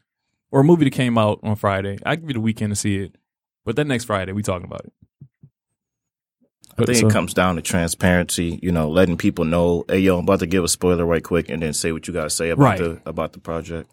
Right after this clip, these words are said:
Speaker 1: I agree, too. Um, T V shows are a little bit different 'cause everything's kinda on demand now.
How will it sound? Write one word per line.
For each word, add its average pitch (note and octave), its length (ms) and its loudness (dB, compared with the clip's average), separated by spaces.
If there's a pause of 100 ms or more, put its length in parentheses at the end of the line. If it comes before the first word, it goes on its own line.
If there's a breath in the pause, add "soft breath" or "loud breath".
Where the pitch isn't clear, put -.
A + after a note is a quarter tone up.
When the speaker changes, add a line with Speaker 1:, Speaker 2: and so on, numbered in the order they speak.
Speaker 1:
I A#2 120 -6
agree, A2+ 200 -4
too. G2 260 -2 (680)
Um, A#2+ 500 6
T G3 160 4
V G3+ 120 6
shows F#3 260 6
are D3+ 40 8
a C#3 40 8
little C3 100 4
bit A#2 160 0
different A#2 260 4
'cause A2+ 120 2
everything's B2+ 360 4
kinda A2 160 0
on G#2 160 2
demand G#2 300 2
now. A2 280 0